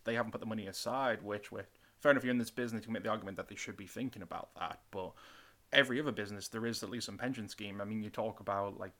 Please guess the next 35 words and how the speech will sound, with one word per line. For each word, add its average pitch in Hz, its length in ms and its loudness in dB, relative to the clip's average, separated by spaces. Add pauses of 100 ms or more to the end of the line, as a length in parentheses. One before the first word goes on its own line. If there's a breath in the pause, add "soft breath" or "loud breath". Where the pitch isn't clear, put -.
someone 110 220 -2
who 104 60 -4
works 107 200 -2
at - 60 -8
a - 20 -10
McDonald's 110 680 0
or 95 120 -8
a - 80 -10
Starbucks, - 760 -2
I - 60 -10
mean, 101 140 -6
all 104 120 0
the 104 80 -6
way 104 120 0
up - 140 -6
to, - 60 -6
like, 98 160 -6
big 107 160 -4
corporations, 107 600 -4
they've 104 200 -4
got 123 260 2
pension 117 380 -2
schemes 95 440 -10
so 101 80 -8
people 98 240 -10
can 104 200 2
be 98 100 -6
looked 104 260 -8
after 107 320 -2
and 95 100 -6
don't 98 140 -2
have 101 140 -8
to - 60 -16
worry 117 460 0
about 90 440 -2